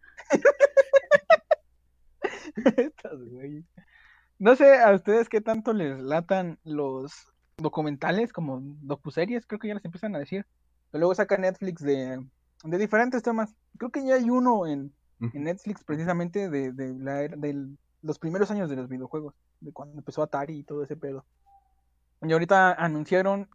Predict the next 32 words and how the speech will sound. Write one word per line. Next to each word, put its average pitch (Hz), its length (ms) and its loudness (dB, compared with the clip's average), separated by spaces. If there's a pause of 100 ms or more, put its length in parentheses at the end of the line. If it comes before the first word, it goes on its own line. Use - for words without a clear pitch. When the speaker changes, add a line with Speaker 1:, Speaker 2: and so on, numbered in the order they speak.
Speaker 1:
que 160 100 -8
el 151 80 -6
diecinueve 165 340 -2
de 170 80 0
agosto 196 420 0
van 202 380 -2
a 208 60 -4
sacar - 280 -4
una 202 200 -6
nueva 185 280 -6
serie 208 480 -6 (580)
que - 60 -20
se - 80 -6
va 160 40 -2
a - 20 -4
llamar 165 500 -2
High 165 240 -8
Score, - 360 -6
de 156 600 -2 (460)
precisamente 202 540 -2
la 170 100 -2
edad 156 200 0
de 185 100 0
oro 185 180 0
de 147 80 -4
los 135 120 -8
videojuegos, 143 800 -10
hablando 165 360 -4
de 151 120 -6
puros 156 280 -8
juegos 156 280 -8
clásicos. 151 640 -10